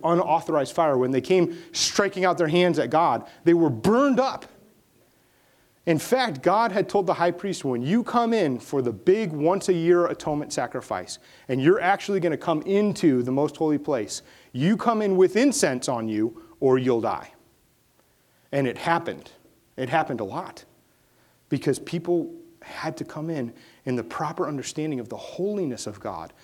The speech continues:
that he was separate from them. And there's a way for us now to come because of Christ. And in God's mercy to us, he hears our prayers and he allows us to come before him. And sometimes we come charging up with our questions.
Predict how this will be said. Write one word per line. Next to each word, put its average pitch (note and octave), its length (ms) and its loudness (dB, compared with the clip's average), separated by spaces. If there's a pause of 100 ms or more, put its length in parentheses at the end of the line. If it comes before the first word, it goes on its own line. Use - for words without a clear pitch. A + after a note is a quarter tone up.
(200)
that B2+ 100 -4
he D#3 100 -6
was C#3+ 360 -4
separate - 580 -8
from A2+ 200 -8
them. E2+ 260 -14 (880)
And C#3+ 120 2
there's C#3+ 140 2
a C#3+ 60 4
way D#3 180 4
for F#3+ 240 0
us F#3 180 0
now D#3 440 0 (220)
to C#3 100 -10
come D#3+ 340 0
because D3 320 0
of C#3 80 0
Christ. - 520 -2 (720)
And C#3 160 0
in F#3 240 2
God's E3 360 0
mercy D3+ 540 0
to A2 220 -2
us, - 380 -8 (220)
he D3+ 160 0
hears F#3 320 0
our C3 100 2
prayers F3 480 0
and A#2+ 100 -8
he A2 40 -8
allows C#3 320 -2
us E3+ 120 -6
to - 60 -14
come D3+ 100 -4
before D#3 300 -4
him. E3+ 80 -6 (280)
And B2+ 100 -4
sometimes F3+ 420 0
we E3 80 4
come D3 220 -4
charging B3 500 2
up A3 140 0
with F3+ 100 0
our D3+ 100 2
questions. - 720 -4